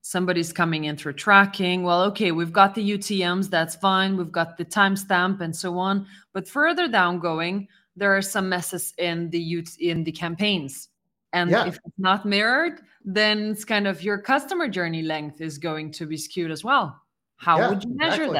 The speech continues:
Speaker 1: that? Is that from the first touch? In which parts? I absolutely understand that. We've got a
Speaker 2: Yeah.
Speaker 1: question from Derek in that sync actually right now. We could pick it up
Speaker 2: Mm-hmm.
Speaker 1: right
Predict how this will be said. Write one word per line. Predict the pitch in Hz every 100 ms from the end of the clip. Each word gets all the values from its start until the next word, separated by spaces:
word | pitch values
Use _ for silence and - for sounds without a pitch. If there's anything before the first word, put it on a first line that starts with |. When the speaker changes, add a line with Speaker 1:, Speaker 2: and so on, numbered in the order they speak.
| 135
Speaker 1:
that? | 156
Is | 151
that | 151 143
from | 156
the | 156
first | 151 220 262 -
touch? | 311 339 339 - -
In | 175 175
which | 165 196 -
parts? | - 285 302 - - _ - -
I | 156
absolutely | 156 175 - 156 151 143
understand | 139 143 143 135 123
that. | 92 95 _ - _
We've | 262 262
got | 320 359
a |
Speaker 2:
Yeah. | 131
Speaker 1:
question | 120 196 -
from | 196 170 165
Derek | 165 180 165 -
in | 165 165
that | 156 156 165 165
sync | - 214 175 -
actually | - - 151
right | 147 139 139
now. | 143
We | 139 156
could | 170
pick | - 175
it | 160
up | 147
Speaker 2:
Mm-hmm. | 135 202
Speaker 1:
right | 151 139